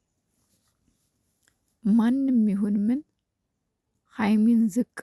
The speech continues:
አርጎ የሆነ ስራ ሲሰራ ዝም ባትይ ደስ ይለኛል።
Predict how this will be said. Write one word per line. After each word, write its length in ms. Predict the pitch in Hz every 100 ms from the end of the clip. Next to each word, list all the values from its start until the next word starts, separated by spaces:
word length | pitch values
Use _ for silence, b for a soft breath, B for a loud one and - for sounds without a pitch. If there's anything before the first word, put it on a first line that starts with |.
| 196
አርጎ 260 | 202 - 240 220 _ _ _ _ _ _ _ _ _ _ _ _ _
የሆነ 400 | 214 190 220 202 220
ስራ 220 | 202 - 240 208
ሲሰራ 520 | - 208 - 226 220 233 277 - _ _ _ _ _ _ _
ዝም 320 | 233 208 202 190
ባትይ 440 | 175 214 - - 220
ደስ 220 | 220 -
ይለኛል። 480 | - 240 220 226 220